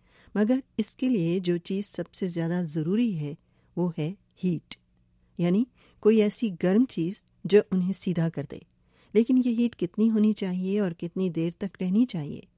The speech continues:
یہ بات تجربے سے سمجھ میں آتی ہے۔ امریکہ کی ریاست انڈیانا کی پرڈیو یونیورسٹی کی دو میکینیکل انجینئرنگ کی پروفیسرز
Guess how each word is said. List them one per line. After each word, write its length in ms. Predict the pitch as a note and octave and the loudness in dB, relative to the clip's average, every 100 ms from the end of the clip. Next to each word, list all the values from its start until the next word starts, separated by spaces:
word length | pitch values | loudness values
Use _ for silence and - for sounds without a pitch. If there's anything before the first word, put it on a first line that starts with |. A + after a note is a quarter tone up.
| _ _ _ | _ _ _
یہ 180 | F#3 A3+ | -2 -2
بات 420 | F#3+ E3+ F#3+ - _ _ _ - | 0 -4 -4 -10 _ _ _ -2
تجربے 400 | F3+ F#3 G3 A#3 | -2 0 0 0
سے 140 | - | -2
سمجھ 380 | - C#3+ D3+ - | -8 -6 -8 -6
میں 80 | F3 | -6
آتی 340 | D3+ - - | -6 -10 -12
ہے۔ 60 | D#3+ - _ _ _ _ _ _ _ _ _ - | -14 -16 _ _ _ _ _ _ _ _ _ 2
امریکہ 340 | A3 G3+ G3 | 4 4 0
کی 140 | F3+ | -2
ریاست 540 | D#3+ D#3+ - F3+ - _ - | -2 -2 -2 -6 -6 _ -2
انڈیانا 500 | F3+ E3 E3 E3 E3+ | 0 2 2 2 0
کی 200 | - F#3 - | -2 -8 -4
پرڈیو 280 | E3 E3 E3+ | -2 2 2
یونیورسٹی 600 | D#3+ D#3 D#3+ E3 G#3+ G3 - | 0 -2 -2 -4 -4 -4 -6
کی 200 | D3+ - _ _ _ - | -10 -10 _ _ _ -4
دو 240 | F#3 F3 E3+ | 2 4 2
میکینیکل 600 | E3+ F3 E3+ E3+ E3+ E3 - | 0 0 0 0 0 -4 -2
انجینئرنگ 560 | E3+ D#3 D#3+ E3 F#3 | -4 -2 -2 0 0
کی 140 | F#3 D#3 | 0 -4
پروفیسرز 720 | - - F3+ F#3+ - E3 - | -10 -6 -6 -4 -6 -8 -10